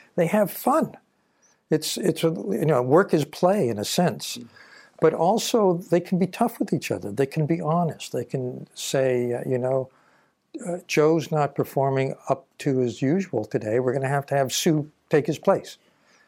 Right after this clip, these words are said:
Speaker 1: But you need to be realistic at the same time.
Speaker 2: Mm-hmm.
Speaker 1: They also don't let issues simmer. Uh, so it's not, uh, kind of a la-la harmony. It's a harmony based on the fact that, yeah, we know that, uh,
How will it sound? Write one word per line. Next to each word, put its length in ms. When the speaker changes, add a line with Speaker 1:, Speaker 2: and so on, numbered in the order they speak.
Speaker 1:
But 180
you 160
need 340
to 80
be 220
realistic 640
at 60
the 100
same 300
time. 340
Speaker 2:
Mm-hmm. 160
Speaker 1:
They 100
also 340
don't 360
let 360
issues 420
simmer. 440
Uh, 120
so 220
it's 160
not, 380
uh, 140
kind 240
of 80
a 40
la-la 1000
harmony. 760
It's 380
a 40
harmony 480
based 340
on 120
the 60
fact 340
that, 160
yeah, 360
we 220
know 240
that, 300
uh, 180